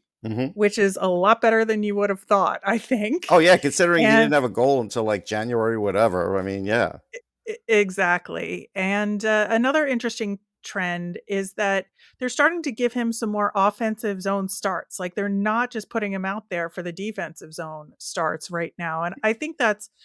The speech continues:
Speaker 2: an indicator not just of the, that they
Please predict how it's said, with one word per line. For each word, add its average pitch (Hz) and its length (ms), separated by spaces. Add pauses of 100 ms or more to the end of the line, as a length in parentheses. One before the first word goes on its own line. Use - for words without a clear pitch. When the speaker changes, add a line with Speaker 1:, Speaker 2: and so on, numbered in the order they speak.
(200)
Speaker 2:
an 214 160
indicator 214 840 (240)
not 247 420
just 220 540
of 175 460 (140)
the, 185 240 (100)
that 190 360
they 180 400